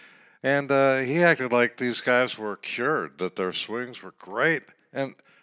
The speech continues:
who am I to <laughs> disagree with Bobby D? So we're gonna talk to Bobby D in a little while. It has been one year to the day since we talked to Bobby D last year,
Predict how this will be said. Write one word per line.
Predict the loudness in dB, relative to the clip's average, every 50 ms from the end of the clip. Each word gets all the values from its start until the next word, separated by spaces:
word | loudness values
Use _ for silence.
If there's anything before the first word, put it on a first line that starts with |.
| _
who | -6 -4 -2
am | 0 2 4
I | 4 4 4
to | 4 2 0 -2 _
<laughs> | _ _
disagree | -6 -2 0 0 0 -2 -4 -6 -4 -2 -2 -2 -2 -2
with | -4 -6 -8 -2 _
Bobby | 4 6 6 6 4 2 0
D? | 0 2 4 4 4 2 -2 _ -14 -18 -18 -18 -18 -20 -12
So | -6 -4 -2
we're | 0 0
gonna | 0 -2 -2
talk | 2 4 6 6 6 4
to | 0 0
Bobby | 2 2 4 4 2 0
D | -2 0 0 2
in | 2
a | 2 0
little | 0 -2 -2 -2
while. | 0 2 2 4 4 2 0 -2 -4 -10 -20 -20 -20 -20 -20 _ _
It | -6 -4 -2
has | -2 -2 -4 -4
been | -6 -8 -8 -6 -6
one | -6 -6 -6 -6 -8
year | -6 -6 -4 -4 -4
to | -4 -6
the | -6 -8 -8
day | -4 0 2 2 2 2
since | 0 -2 -8 -14 -16 -16
we | -16 -14
talked | -8 -6 -6 -6 -6 -8
to | -12 -8
Bobby | -6 -4 -4 -4 -4 -6
D | -8 -6 -6 -4
last | -2 -2 -2 -2 -4 -6 -12 -14
year, | -12 -12 -12 -12 -16